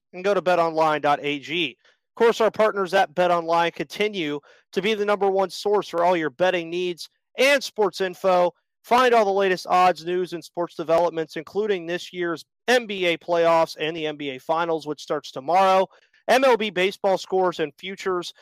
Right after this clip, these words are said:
fights for M M A and U F C, and even next season's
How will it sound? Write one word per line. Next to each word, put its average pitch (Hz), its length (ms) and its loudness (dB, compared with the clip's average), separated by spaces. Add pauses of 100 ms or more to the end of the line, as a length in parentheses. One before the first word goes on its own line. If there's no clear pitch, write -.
(500)
fights 165 300 2
for 185 160 0
M 202 140 0
M 196 100 -4
A 196 160 0
and 185 100 -6
U 196 140 0
F 190 100 -2
C, 214 300 -4
and 190 180 -2
even 226 320 -4 (100)
next 175 300 -4
season's 196 380 -6